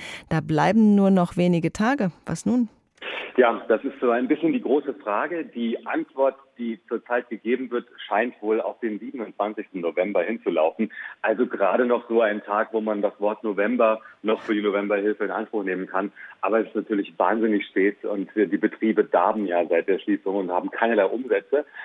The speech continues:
Speaker 2: Und insofern ist das ein Riesenproblem. Wir müssen jetzt nach vorne schauen. Es gibt viele Detailfragen, die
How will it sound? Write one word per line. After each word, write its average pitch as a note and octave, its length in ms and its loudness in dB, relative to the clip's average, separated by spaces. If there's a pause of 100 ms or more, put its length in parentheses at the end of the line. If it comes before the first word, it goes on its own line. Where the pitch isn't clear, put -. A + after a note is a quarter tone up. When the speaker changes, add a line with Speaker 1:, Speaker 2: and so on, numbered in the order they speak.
(180)
Speaker 2:
Und B2 120 6
insofern C3 480 2
ist C#3+ 180 -8
das B2+ 120 -4
ein A#2+ 160 -4
Riesenproblem. B2+ 720 0 (360)
Wir B2 200 2
müssen B2+ 260 0
jetzt C3 220 -4
nach A2 160 -2 (100)
vorne B2+ 400 0
schauen. E3 360 -6
Es - 200 -6
gibt - 160 -2
viele C3+ 140 -6
Detailfragen, A#2+ 840 0
die B2 240 2